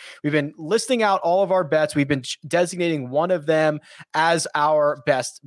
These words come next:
bet. Of course, Greg, you hit a big, it wasn't your best bet, but you had a Patrick Reed ticket last week that jumped you up in the standings quite a bit. So we are actually going to start with Greg's betting card.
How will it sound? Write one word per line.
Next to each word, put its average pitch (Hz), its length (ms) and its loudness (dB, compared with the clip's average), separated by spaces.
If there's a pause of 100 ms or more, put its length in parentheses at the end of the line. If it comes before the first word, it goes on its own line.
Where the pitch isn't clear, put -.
(120)
bet. 156 260 2
Of 160 160 -8
course, 147 360 -2
Greg, 151 600 0
you 185 460 -2
hit 175 320 0
a 147 140 2
big, 165 560 0
it 156 100 -4 (220)
wasn't 240 260 -2
your 233 100 0
best 269 260 0
bet, 175 180 0
but 165 100 -6
you 156 100 0
had 156 100 4
a 151 40 0
Patrick 170 420 -2
Reed 202 480 -4
ticket 175 440 0 (260)
last 170 440 0
week 160 320 0
that 147 340 0
jumped 160 300 -2
you 160 120 0
up 156 160 -2
in 147 80 -8
the 139 60 -6
standings 147 440 -4
quite 147 240 0
a 135 40 -4
bit. 143 220 0
So 139 120 -4
we 156 140 2
are 202 80 4
actually 196 280 0
going 160 180 2
to 147 120 -10
start 202 580 0 (420)
with 151 240 -2
Greg's 180 760 -2 (280)
betting 254 260 0
card. 104 280 -4